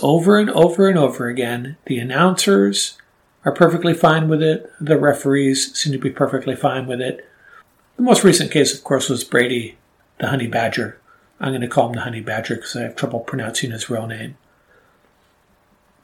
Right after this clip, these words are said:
That was clearly instigated by Brady, the one incident I'm referring to.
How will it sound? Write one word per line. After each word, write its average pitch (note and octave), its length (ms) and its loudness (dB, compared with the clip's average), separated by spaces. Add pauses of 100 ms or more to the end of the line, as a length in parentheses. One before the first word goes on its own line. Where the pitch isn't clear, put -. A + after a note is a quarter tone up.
(320)
That - 140 4
was B3 120 8
clearly A#3+ 580 6 (1160)
instigated G3 680 4 (160)
by D#3 180 6
Brady, D3+ 600 4 (340)
the D#3+ 340 -2
one D#3+ 200 2
incident D3+ 480 -2
I'm D3+ 160 -2
referring B2+ 420 0
to. C3 300 -6